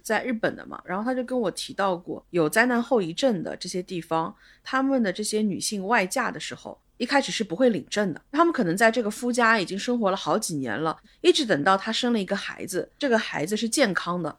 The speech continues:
并且长到两岁左右，然后神智、表达各方面能够呈现出一种正常状态，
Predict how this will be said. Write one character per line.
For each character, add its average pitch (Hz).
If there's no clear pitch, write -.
并 269
且 226
长 214
到 202
两 170
岁 233
左 -
右， 170
然 170
后 208
神 160
智、 220
表 139
达 135
各 285
方 233
面 247
能 180
够 240
呈 185
现 214
出 233
一 220
种 156
正 320
常 170
状 156
态， -